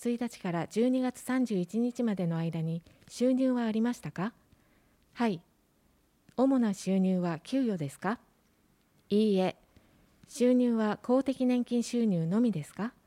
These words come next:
はい。市民税、県民税の申告は不要です。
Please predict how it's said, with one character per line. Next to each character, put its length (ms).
は 140
い。 140
市 180
民 220
税、 320
県 240
民 180
税 180
の 120
申 240
告 240
は 120
不 180
要 200
で 160
す。 160